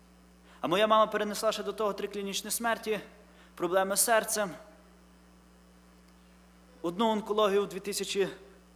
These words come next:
восьмому році, здається. Ну і в неї здоров'я не те. Ну, ми согласилися, мама поздавала всі аналізи, аналізи показують:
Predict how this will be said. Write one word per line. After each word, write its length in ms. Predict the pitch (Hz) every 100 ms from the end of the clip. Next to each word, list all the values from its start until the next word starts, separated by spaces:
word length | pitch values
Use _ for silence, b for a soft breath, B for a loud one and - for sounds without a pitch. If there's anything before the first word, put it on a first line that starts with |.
| -
восьмому 520 | 196 208 202 196 196
році, 420 | 190 190 - 180 - - - - -
здається. 640 | 151 170 175 185 180 180 165 - - - - - - - - - - - - - - -
Ну 80 | -
і 80 | 233
в 40 |
неї 200 | 233 233
здоров'я 360 | 220 226 226 214
не 140 | 196
те. 300 | 190 160 143 123 - - - - - B B B
Ну, 100 | 202
ми 120 | 233
согласилися, 680 | 226 202 208 220 226 214 220
мама 180 | 214 214
поздавала 420 | 208 196 214 214
всі 160 | 214
аналізи, 520 | 214 214 214 214 208 208
аналізи 420 | 208 214 202 202
показують: 760 | 202 214 214 202 214 208 196